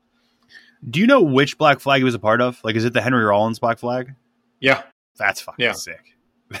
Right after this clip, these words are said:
Speaker 1: That's
Speaker 2: Yeah.
Speaker 1: sick. The best Black
Speaker 2: Yeah.
Speaker 1: Flag.
Speaker 2: Isn't that nuts?
Speaker 1: Yeah.
Speaker 2: Like,
Speaker 1: Black
Speaker 2: I,
Speaker 1: Flag's a
Speaker 2: it's,
Speaker 1: wild study,
Speaker 2: it's,
Speaker 1: man.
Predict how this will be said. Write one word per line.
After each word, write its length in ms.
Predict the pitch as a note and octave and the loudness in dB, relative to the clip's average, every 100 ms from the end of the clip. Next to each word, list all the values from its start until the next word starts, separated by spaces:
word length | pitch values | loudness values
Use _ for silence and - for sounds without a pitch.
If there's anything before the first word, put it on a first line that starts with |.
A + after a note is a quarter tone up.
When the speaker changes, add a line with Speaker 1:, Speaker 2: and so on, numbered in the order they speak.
| D3 | -2
Speaker 1:
That's 140 | G2+ | 0
Speaker 2:
Yeah. 140 | B2+ | 0
Speaker 1:
sick. 360 | F#2+ F2 - _ _ _ _ - | -4 -12 -20 _ _ _ _ -6
The 100 | C#3 | -6
best 280 | G2+ E2+ - | -4 -8 -2
Black 80 | C#3 | 0
Speaker 2:
Yeah. 180 | A#2 F#2+ | 0 -2
Speaker 1:
Flag. 340 | F2+ F2+ - _ _ _ _ _ - | -10 -12 -14 _ _ _ _ _ -8
Speaker 2:
Isn't 180 | C#3+ D3 | -6 2
that 180 | D#3+ B2 | 2 2
nuts? 380 | A#2+ C#3 - _ _ _ _ _ _ _ _ - | 0 -2 -6 _ _ _ _ _ _ _ _ -16
Speaker 1:
Yeah. 440 | F2+ F2 E2+ E2+ C3+ | -14 -10 -10 -10 0
Speaker 2:
Like, 200 | D3 D3 | 2 2
Speaker 1:
Black 120 | D3+ | 4
Speaker 2:
I, 100 | D#3+ F#3 | 2 4
Speaker 1:
Flag's 60 | G3 | 2
a 40 | D#3 | 0
Speaker 2:
it's, 100 | - - - _ | -4 -16 -20 _
Speaker 1:
wild 720 | A#2+ G#2+ A2 A2 A2 G#2 F#2 E2+ _ _ _ | -12 -4 -2 0 -2 -4 -8 -16 _ _ _
study, 340 | - - F#2+ F3 | -12 -6 0 0
Speaker 2:
it's, 140 | C3 | 0
Speaker 1:
man. 280 | B2+ F2 | -8 -14